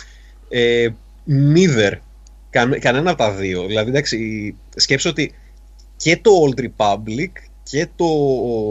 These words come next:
πιο πολύ θα λέγα βασικά σαν το Old Republic, το Dragon Age Inquisition σου έδειχνε, σου έδινε έναν μεγάλο χάρτη,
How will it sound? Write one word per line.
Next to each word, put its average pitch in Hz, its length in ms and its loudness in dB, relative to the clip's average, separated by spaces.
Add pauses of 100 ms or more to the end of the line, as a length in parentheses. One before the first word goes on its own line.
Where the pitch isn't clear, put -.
(480)
πιο - 200 0
πολύ 233 180 0
θα 151 120 0
λέγα 107 160 0
βασικά 92 220 -6
σαν 95 140 -8
το 95 120 -6
Old 92 200 -6
Republic, 92 340 -4 (880)
το 117 380 2 (120)
Dragon 165 300 2
Age 190 200 0
Inquisition 123 720 -4
σου 131 140 -2
έδειχνε, 147 440 -4
σου - 100 -4
έδινε 151 340 -2 (180)
έναν 151 400 0
μεγάλο 123 600 0
χάρτη, 131 800 -6